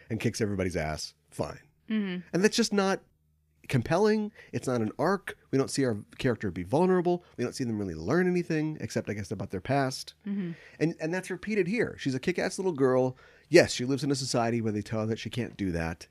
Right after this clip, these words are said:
Speaker 1: And then she decides, I guess, to finally do that. But it's not, and the, the whole thing that disappoints me about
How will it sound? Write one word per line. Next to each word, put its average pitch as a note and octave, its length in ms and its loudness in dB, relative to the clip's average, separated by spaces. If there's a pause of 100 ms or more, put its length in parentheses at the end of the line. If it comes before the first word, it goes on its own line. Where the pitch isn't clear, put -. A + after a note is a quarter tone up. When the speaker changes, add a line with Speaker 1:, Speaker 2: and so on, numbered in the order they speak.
(460)
Speaker 1:
And A2 120 -2
then G#2 80 0
she G#2 120 -6
decides, F#2+ 520 -4
I E2+ 60 -6
guess, F2+ 220 -8
to - 80 -12
finally F2+ 300 -8
do G2+ 200 -2
that. D2 320 -6
But - 120 -4
it's A2+ 180 -8
not, C#3 280 -2 (560)
and D3+ 160 8
the, D3+ 80 12
the - 140 -2
whole G#3+ 340 4
thing - 440 2
that C#3 120 0
disappoints D3 520 -2
me C#3 120 2
about G#2 420 2